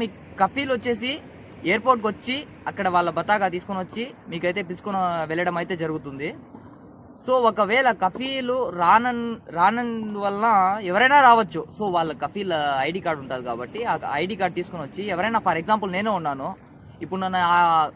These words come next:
మా, ఆ కఫీల్ మీ స్పాన్సర్ ఐడీ కార్డు నేను తీసుకొని వచ్చి, అక్కడ వచ్చి చూపించినా కూడా మీరు వచ్చేసి తీసుకొని రావడం అయితే జరుగుతుంది. So, అక్కడ వచ్చేసి మన ఎయిర్‌పోర్ట్‌లో కనీసం అంటే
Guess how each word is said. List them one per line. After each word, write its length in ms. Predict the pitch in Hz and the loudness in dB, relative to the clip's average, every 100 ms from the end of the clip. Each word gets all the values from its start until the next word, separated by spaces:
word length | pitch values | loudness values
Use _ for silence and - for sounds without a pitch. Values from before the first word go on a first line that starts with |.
| - | -4
మా, 100 | 156 160 143 - | 0 2 0 0
ఆ 40 | 165 175 | 0 0
కఫీల్ 260 | 180 233 196 | -4 -6 -4
మీ 60 | 180 - | -6 -2
స్పాన్సర్ 420 | 185 208 214 180 | -2 0 -4 -2
ఐడీ 140 | 180 196 | -2 -4
కార్డు 160 | 180 175 | -4 -4
నేను 140 | 165 190 | -6 -8
తీసుకొని 240 | 190 190 | -8 -10
వచ్చి, 120 | 170 214 180 | -8 -8 -6
అక్కడ 140 | 165 165 | -6 -8
వచ్చి 180 | 190 180 160 139 127 - - | -6 -4 -4 -6 -10 -12 -8
చూపించినా 300 | 180 185 185 165 | -6 -6 -4 -4
కూడా 120 | 190 185 | -4 -4
మీరు 100 | 156 | -6
వచ్చేసి 320 | 151 170 170 139 156 - - - - - - - - | -6 -6 -6 -6 -8 -12 -20 -20 -20 -20 -20 -20 -8
తీసుకొని 300 | 190 - 190 | -8 -6 -2
రావడం 360 | 160 170 165 165 | 0 0 -4 -6
అయితే 140 | 160 185 160 | -6 -4 -6
జరుగుతుంది. 440 | 147 143 139 135 208 - - | -6 -8 -8 -6 -8 -10 0
So, 80 | 233 196 | 4 4
అక్కడ 180 | - 240 | 4 0
వచ్చేసి 240 | 233 247 226 | -2 -4 -2
మన 100 | 208 190 | 0 0
ఎయిర్‌పోర్ట్‌లో 500 | 226 240 254 233 233 175 208 - - - - - - - 170 | 0 0 -2 0 2 2 0 -4 -16 -20 -20 -20 -18 -8 -2
కనీసం 340 | 214 277 254 | -2 -2 0
అంటే 120 | 240 | 0